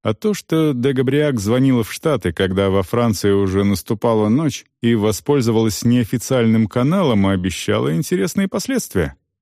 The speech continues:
Очень интересные. Звонок такой статусной дамы вообще событие исключительное,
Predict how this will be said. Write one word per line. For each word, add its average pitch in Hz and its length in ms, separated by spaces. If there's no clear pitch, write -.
Очень 127 840
интересные. 90 760
Звонок 85 560
такой 151 360
статусной 135 680
дамы 120 480
вообще 95 600
событие 208 520
исключительное, 117 1000